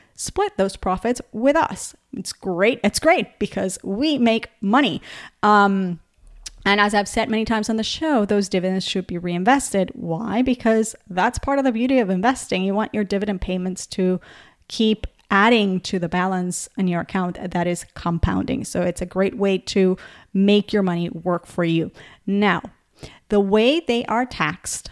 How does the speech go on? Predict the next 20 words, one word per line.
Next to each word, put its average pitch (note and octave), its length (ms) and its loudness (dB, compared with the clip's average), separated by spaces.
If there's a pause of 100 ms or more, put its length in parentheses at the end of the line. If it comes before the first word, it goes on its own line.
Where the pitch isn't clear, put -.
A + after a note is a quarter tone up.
meaning E3+ 240 -2
the E3+ 80 0
dividends, E3+ 500 0
the E3+ 100 -2
way F3+ 120 2
the F#3+ 100 4
dividends F#3 360 0
are E3 120 0
taxed E3+ 440 -2
is G3+ 140 0
gonna D#4 200 2
depend B3 440 2
on G#3+ 140 -2
whether F#3+ 240 0
they F#3 180 0
are F3+ 220 -2 (320)
deemed A#3+ 420 4 (120)
ordinary D#4 720 4
or A3+ 120 2
qualified. - 840 0